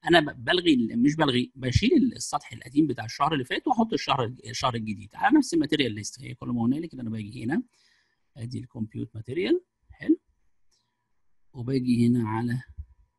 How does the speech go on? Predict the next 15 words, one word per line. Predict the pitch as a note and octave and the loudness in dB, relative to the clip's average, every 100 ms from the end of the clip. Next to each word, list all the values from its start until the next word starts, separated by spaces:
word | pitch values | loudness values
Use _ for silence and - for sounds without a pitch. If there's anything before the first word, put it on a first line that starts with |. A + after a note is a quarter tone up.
| _ _ _ _ _ _ _ _ _ _ | _ _ _ _ _ _ _ _ _ _
لان | A2+ | -2
احنا | A#2 C3+ | 2 4
لازم | D3 D3 C3 A#2+ - | 6 8 8 6 2
نغير | B2 C3 C3+ | 0 0 -2
برضو | B2 C3 C3 | 0 -2 -2
سطح | C3 C3+ - | -8 -8 -6
البيز | B2+ A#2 B2 D#3 E3+ B2+ | -2 0 0 -2 -4 -10
وسطح | - C#3 | -20 -18
الكمبيوتر. | C#3 B2 A2+ A2+ A#2 C#3 | -16 -12 -8 -8 -8 -4
اه، | B2 A#2 | 2 2
هنلاقي | A2+ B2 C3+ | 4 2 0
حاجه | B2 C#3 | -2 -4
ده، | C3 C3 | -2 -4
هنلاقي | A#2+ A#2 A#2 | -2 0 0
دوت، | B2 B2 B2 - | -2 -4 -6 -12